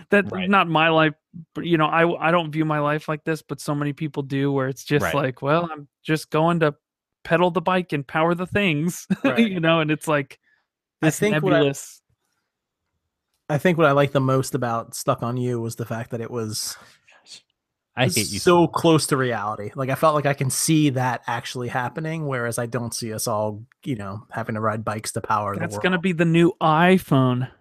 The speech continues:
Speaker 1: See what I did there?
Speaker 2: <laughs> Womp womp.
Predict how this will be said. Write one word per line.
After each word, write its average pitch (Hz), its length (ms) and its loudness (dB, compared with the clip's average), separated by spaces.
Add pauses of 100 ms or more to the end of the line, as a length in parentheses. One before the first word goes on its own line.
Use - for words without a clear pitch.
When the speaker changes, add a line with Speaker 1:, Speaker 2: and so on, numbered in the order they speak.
(280)
Speaker 1:
See 151 160 4
what 131 120 8
I 127 100 2
did 127 260 -4
there? 131 320 -6 (200)
Speaker 2:
<laughs> - 240 -20
Womp 117 300 0
womp. 98 200 -6